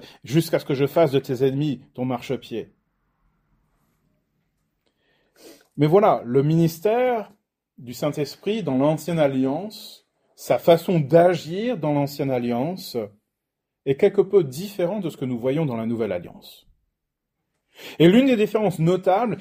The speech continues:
c'est que dans l'Ancienne Alliance, justement, l'Esprit de Dieu pouvait s'en aller, se retirer d'une personne.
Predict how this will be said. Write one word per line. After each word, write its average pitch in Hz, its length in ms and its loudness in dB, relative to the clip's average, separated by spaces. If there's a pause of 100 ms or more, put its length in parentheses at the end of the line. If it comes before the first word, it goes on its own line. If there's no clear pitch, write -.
(140)
c'est - 160 -2
que 180 100 0
dans 170 240 2
l'Ancienne 240 380 2
Alliance, 165 580 0
justement, 175 460 2
l'Esprit 185 500 4
de 175 120 8
Dieu 147 440 2 (300)
pouvait 185 380 6
s'en 160 220 -2
aller, 156 440 2
se - 200 0
retirer 190 480 4
d'une 226 180 0
personne. 226 520 2